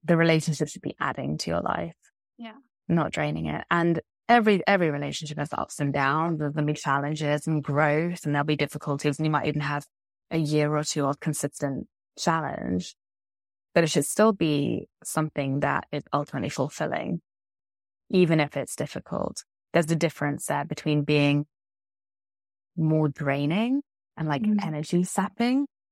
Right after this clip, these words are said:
Speaker 1: right? And that energy sapping can happen even when you're not actually going through a challenge.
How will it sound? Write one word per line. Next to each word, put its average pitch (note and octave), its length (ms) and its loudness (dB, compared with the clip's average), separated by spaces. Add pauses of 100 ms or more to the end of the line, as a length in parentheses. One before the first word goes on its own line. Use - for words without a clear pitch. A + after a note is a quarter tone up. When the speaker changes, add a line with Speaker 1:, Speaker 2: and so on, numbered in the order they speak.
(380)
Speaker 1:
right? D#3+ 360 2
And F3+ 120 4
that F#3+ 120 4
energy F3 380 2
sapping D3+ 380 -4
can - 100 -2
happen D#3 420 -4
even F3 280 2
when D#3 120 2
you're D3+ 100 0
not D#3 140 0
actually C#3 280 -4
going D3 240 2
through C3 140 -4
a C3+ 40 -4
challenge. - 600 -4